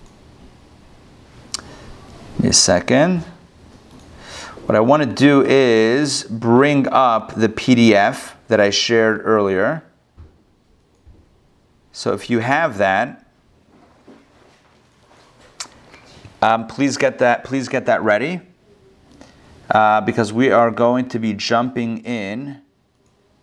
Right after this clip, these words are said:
right now. Okay. Okay, so this is the P D F that I shared, and you should have this open.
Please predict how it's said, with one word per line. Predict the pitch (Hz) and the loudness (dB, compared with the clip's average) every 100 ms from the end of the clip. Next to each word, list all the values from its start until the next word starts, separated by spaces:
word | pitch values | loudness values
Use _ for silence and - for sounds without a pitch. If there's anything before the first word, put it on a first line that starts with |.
| _ _ _ _ _ _ _ - | _ _ _ _ _ _ _ -18
right | 90 90 113 107 92 110 - - - _ _ _ 104 | -12 -2 0 0 -2 -8 -12 -20 -20 _ _ _ -10
now. | 90 69 50 - - | -8 -8 -12 -20 -10
Okay. | 107 104 82 - _ _ _ _ _ _ _ _ _ _ _ _ 113 | -10 -8 -12 -14 _ _ _ _ _ _ _ _ _ _ _ _ -6
Okay, | 110 - | -4 -2
so | 120 | -2
this | 156 | -2
is | 175 | -4
the | 180 | -6
P | 170 | -2
D | 160 | 0
F | 151 143 | 0 0
that | 127 | -2
I | 110 | -2
shared, | - 156 160 160 156 - | -2 -4 -2 -4 -6 -8
and | 113 | -8
you | 113 | -8
should | 113 110 | -8 -4
have | 120 107 | -4 -4
this | 104 - | -8 -6
open. | 151 156 156 151 | -6 -4 -6 -6